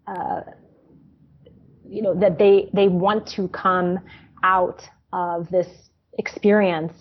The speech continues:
of, of heaviness and, um,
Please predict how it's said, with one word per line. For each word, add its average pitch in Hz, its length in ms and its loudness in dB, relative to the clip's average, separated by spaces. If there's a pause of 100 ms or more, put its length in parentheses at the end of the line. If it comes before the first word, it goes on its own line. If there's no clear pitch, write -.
(100)
of, 165 440 -4 (1080)
of 196 120 0
heaviness 208 640 0 (280)
and, 175 680 -2
um, 170 500 -4